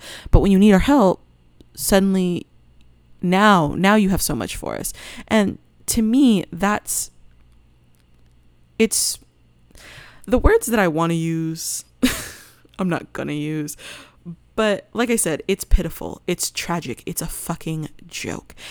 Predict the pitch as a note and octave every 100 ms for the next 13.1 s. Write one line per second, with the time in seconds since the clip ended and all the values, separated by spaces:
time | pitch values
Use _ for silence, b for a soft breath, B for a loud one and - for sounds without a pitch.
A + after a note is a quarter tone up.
0 | B B F#3+ F3+ G3 B3 A3 G#3 G3 B3
1 | A#3 G#3+ G#3 F#3 - D#3 D#3+ D#3+ E3+ _
2 | b b - G#3+ G3 G3+ G3 F3+ F3+ F3+
3 | - F3 F3 E3+ D3 C#3+ D3+ D#3 C#3+ C#3
4 | C#3 D3+ C3+ C#3+ C#3+ D3+ C3+ C#3+ - D#3
5 | C#3+ C#3 - D3 A#2+ - - _ _ _
6 | _ _ _ - - G3+ F#3+ F#3 F3 E3
7 | E3 D3+ C3+ D#3+ D3+ D3 - - - -
8 | - - - - B B B E3+ E3 E3+
9 | F#3 F3 D#3 B2+ G2+ - - - - E3
10 | D#3+ - - G#3+ A#3 A#3+ B3 - F3+ -
11 | F3 E3+ E3+ - F3 E3 E3 E3 D#3+ D#3+
12 | D#3+ D#3 E3+ - E3+ E3 - D#3 D#3+ D3